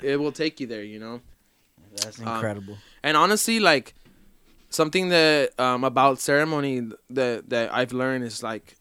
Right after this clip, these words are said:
Speaker 1: if you're doing mushrooms, um, you know, like, Rick and I right now, we're, we're eating it recreationally, you know, we're, like, we're, I like, I like to do it like this. I like, I like a microdose in the sense because it loosens me up. It, it, it allows me to talk about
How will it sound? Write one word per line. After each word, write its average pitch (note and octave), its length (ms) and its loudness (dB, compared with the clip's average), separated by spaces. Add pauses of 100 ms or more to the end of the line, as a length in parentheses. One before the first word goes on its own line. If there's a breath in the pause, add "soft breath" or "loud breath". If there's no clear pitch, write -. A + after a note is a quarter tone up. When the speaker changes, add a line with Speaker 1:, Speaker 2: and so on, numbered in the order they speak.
(160)
Speaker 1:
if B2+ 200 -6
you're D3+ 180 0
doing E3 340 -2
mushrooms, F#3+ 760 -4 (200)
um, G#2+ 400 -10
you C3+ 120 -6
know, C#3+ 120 0
like, B2+ 180 -2 (200)
Rick D3+ 220 0
and D#3 100 0
I D3 120 2
right C#3+ 160 0
now, C3+ 200 2
we're, C3 260 0
we're C3+ 120 -2
eating D3 340 -2
it C3 160 -2
recreationally, B2+ 840 -4
you A2+ 100 -10
know, G#2+ 180 -12
we're, A2 180 -10
like, G#2 260 -16 (220)
we're, A2+ 480 -8 (420)
I B2+ 100 0
like, D3 280 4
I C3+ 100 2
like D3 220 2
to - 80 -20
do C#3+ 140 -2
it D3 40 0
like C#3 160 -4
this. D3+ 160 -6
I A#2+ 80 -6
like, A#2+ 180 -6 (180)
I A2+ 80 -8
like A2+ 200 -8
a A#2 40 -16
microdose A#2 580 -10
in A#2+ 80 -12
the A2+ 80 -12
sense A#2+ 280 -12
because A2 460 -14 (500 soft breath)
it B2+ 80 -4
loosens C#3+ 400 -4
me C#3+ 140 -2
up. D#3 320 0
It, A2 80 -8 (200)
it, B2 220 -6 (720)
it C3 100 -6
allows E3 320 4
me F3+ 120 -2
to D3 80 0
talk D#3 340 4
about C3+ 460 2